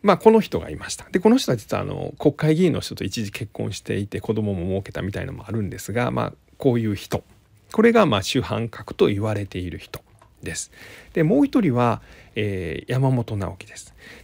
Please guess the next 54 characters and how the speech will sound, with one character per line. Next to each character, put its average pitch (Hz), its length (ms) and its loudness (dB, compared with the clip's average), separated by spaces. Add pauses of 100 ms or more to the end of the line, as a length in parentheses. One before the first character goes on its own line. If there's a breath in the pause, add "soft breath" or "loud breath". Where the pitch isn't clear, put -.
で、 156 100 2
こ 254 120 0
の 302 100 2
人 - 180 -4
は 113 80 0
で 90 120 -6
す - 100 -20
ね、 110 180 -6
も 127 140 -4
と 151 120 -2
も 147 160 0
と 127 400 -2
奈 135 460 -2 (340)
良 135 60 4
に 123 80 4
住 113 200 -6
ん 101 60 -4
で 95 120 -6
い 92 60 -6
ま 90 140 -12
し - 80 -10
た。 - 100 -16 (500 loud breath)
で、 156 120 2
殺 202 300 -2
害 180 180 2
さ 170 120 -2
れ 107 100 0
た - 180 -10
お 117 120 -2
父 104 240 0
さ - 160 -8
ん 90 100 -14
と 156 280 2
お 120 60 -4
父 147 180 2
さ 95 140 -6
ん 90 80 -8
殺 113 400 -8
害 101 480 -4
の、 131 300 4
ま 101 140 -2
あ、 92 40 -6
犯 117 220 0
人 87 160 -2
の - 80 -12
一 - 200 -4
人 87 100 -4
で 101 60 -12
あ 95 60 -10
る - 120 -10
お - 120 -14
母 - 280 0
さ - 160 0
ん。 - 40 -16